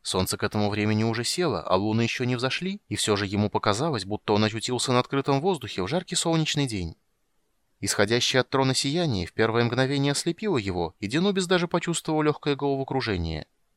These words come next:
Опустив глаза долу, жрец не должен был поднимать взгляд до тех пор, пока ему этого не позволят.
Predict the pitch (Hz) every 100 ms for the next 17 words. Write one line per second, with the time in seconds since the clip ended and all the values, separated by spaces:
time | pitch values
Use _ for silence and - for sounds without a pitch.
0 | _ _ - 95 101 - 104 92 98 95
1 | 90 135 156 95 - - 101 98 - 101
2 | 160 151 95 95 87 92 95 95 90 101
3 | 92 90 92 95 - 101 101 - 95 104
4 | 92 95 98 95 101 95 101 95 92